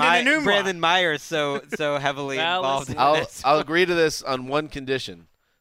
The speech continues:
Speaker 4: that at week one halftime, Ring of Honor, Ken O'Brien.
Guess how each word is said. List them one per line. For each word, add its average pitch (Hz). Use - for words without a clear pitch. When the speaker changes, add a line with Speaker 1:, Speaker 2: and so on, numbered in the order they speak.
Speaker 4:
that 110
at -
week 135
one 131
halftime, 101
Ring 120
of 123
Honor, 107
Ken 104
O'Brien. 85